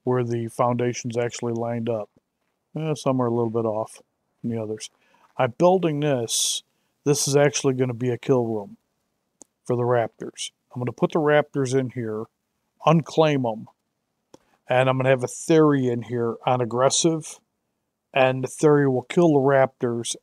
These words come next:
and harvest all the materials. And actually, I'll probably put the industrial forge over here. This way it'll be easier to move the metal over. So this way,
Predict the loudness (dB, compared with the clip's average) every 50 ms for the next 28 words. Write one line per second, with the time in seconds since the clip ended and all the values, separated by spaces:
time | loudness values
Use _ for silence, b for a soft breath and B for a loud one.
0 | -8 -6 -4 -2 -2 -2 -2 -4 -4 2 4 4 4 4 2 -2 -6 -6 -4 -2
1 | 0 0 0 -2 -4 -6 -6 -4 -4 -4 -4 -6 -10 -10 -8 -6 -6 -6 -6 -8
2 | -12 _ _ _ _ _ _ _ _ _ _ _ _ _ _ _ _ _ _ -8
3 | -6 -4 -4 -6 -6 -6 -8 -8 -8 -10 -10 -6 -4 -4 -4 -4 -6 _ -6 -6
4 | -6 -4 _ -8 -6 -6 -4 -4 -4 -4 -4 -6 -8 -10 -10 -10 -10 -8 -6 -4
5 | -2 -2 -2 -4 -4 -6 -6 -6 -8 -10 -10 -8 -8 -8 -10 -12 _ _ _ _
6 | _ _ _ _ _ _ 0 0 0 0 0 -2 0 -2 -4 -6 -8 -8 -6 -6
7 | -6 -4 -4 -4 -4 -4 -4 -2 -2 -2 -4 -4 -6 -6 -4 -4 -2 -2 -4 -6
8 | -6 -8 -8 -12 -14 _ _ _ _ _ _ _ _ _ _ _ _ _ _ _
9 | _ _ _ _ _ _ _ _ _ _ _ _ _ _ _ _ _ _ _ _
10 | _ _ _ -10 -6 -2 2 4 4 4 2 2 2 4 6 6 4 2 0